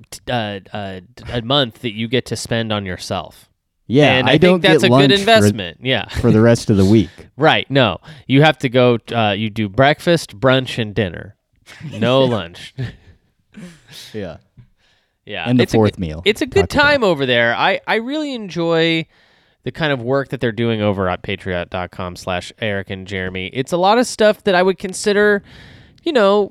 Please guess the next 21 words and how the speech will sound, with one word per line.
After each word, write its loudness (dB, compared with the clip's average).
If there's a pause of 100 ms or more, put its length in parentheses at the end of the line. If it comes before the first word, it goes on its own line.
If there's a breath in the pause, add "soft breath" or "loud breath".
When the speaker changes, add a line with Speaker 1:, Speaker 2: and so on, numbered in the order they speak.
Speaker 1:
uh, 0 (140)
kind 2
of 0
radical 2 (220)
podcasting -8 (300)
over -8
there. -12
Speaker 2:
Sure. -4 (180)
Speaker 1:
They're, 4
they're 0
covering -2
things -2
that -2
no 2
other 2
podcasters -2
dared 0
to -20
cover, -20 (300)
you -20
know? -20